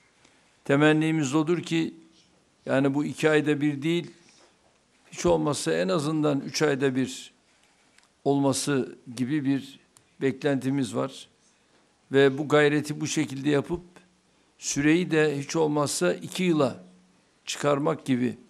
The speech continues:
bir gayretin içerisinde olacağız. Ve yine bu konuyla ilgili bu akşam Sayın Başkan'la da görüştük.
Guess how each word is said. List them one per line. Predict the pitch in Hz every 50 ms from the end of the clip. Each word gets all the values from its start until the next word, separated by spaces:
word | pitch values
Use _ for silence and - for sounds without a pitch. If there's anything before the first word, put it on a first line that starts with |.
| _ _ _ _ _
bir | 143 139 131
gayretin | 113 139 139 139 135 135 131 - 147 151 127 104 - - _ _ _ _ _ _ _ _ _ _ _ _
içerisinde | - - 135 135 135 120 107 113 135 143 139
olacağız. | 143 143 131 113 110 98 107 117 135 - - - - - _ _ _ _ _ _ _ _ _ _ _ _ _ _ _ _
Ve | 139 143 147 147 143 139 - - - - _ _ _ _ _ _
yine | - 147 151 147 143 139 135 139
bu | 160 170 170 165 156 147 - -
konuyla | - - 143 147 147 143 139 135 135
ilgili | 131 147 151 143 131 117 127 123 131 143 - - - _ _ _ _ _ _ _ - _ _
bu | 143 139
akşam | 143 143 139 - 151 151 147 131
Sayın | - 143 143 143 147 147
Başkan'la | 147 139 131 - - 151 151 151 147 139 127
da | 117 120 104 80 - - -
görüştük. | 123 127 123 120 113 - - - 160 151 - -